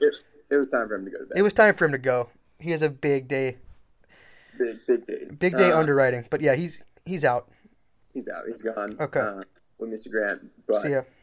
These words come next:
Speaker 1: anyway, uh, getting breakfast the next morning after Big Duffy night.
Speaker 2: Yep.
Speaker 1: Uh, with, with the new lady friend.
Speaker 2: Yep.
Speaker 1: And w-, what do you know?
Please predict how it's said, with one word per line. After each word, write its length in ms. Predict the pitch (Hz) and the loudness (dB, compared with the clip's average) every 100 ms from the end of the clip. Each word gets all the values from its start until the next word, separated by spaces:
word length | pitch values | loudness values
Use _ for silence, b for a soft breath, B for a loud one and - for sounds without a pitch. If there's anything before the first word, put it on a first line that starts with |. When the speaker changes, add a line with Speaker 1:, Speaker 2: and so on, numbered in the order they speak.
| _ - | _ -2
Speaker 1:
anyway, 200 | 131 123 - - _ _ _ _ _ | 0 -2 -6 -12 _ _ _ _ _
uh, 460 | 107 107 104 101 101 92 110 | -2 -2 -4 -8 -10 -12 -8
getting 160 | 143 123 | -6 -4
breakfast 580 | 123 - 120 - - _ | -4 -4 -10 -12 -20 _
the 80 | - | -12
next 240 | 113 107 - | -10 -10 -8
morning 300 | 110 113 101 92 | -8 -8 -10 -14
after 240 | - 110 | -10 -6
Big 220 | 104 104 | -4 -4
Duffy 240 | 104 104 110 | -6 -8 -8
night. 220 | 98 101 - _ _ _ | -8 -8 -10 _ _ _
Speaker 2:
Yep. 220 | 160 151 | -2 0
Speaker 1:
Uh, 240 | 104 101 98 - - | 0 -6 -12 -12 -4
with, 220 | 110 90 98 | -4 -4 -10
with 160 | - | -10
the 60 | 107 | -8
new 180 | 107 98 | -6 -4
lady 200 | 95 113 | -4 -4
friend. 340 | - 87 87 - | -6 -6 -8 -6
Speaker 2:
Yep. 260 | 151 147 - _ _ _ - | -2 -2 -4 _ _ _ -6
Speaker 1:
And 720 | 107 101 98 98 92 90 85 | -4 -4 -6 -8 -8 -10 -10
w-, 240 | - 87 - | -8 -8 2
what 160 | 113 | 2
do 60 | 110 | 4
you 80 | 101 | 2
know? 420 | 101 110 107 101 | 2 2 0 -2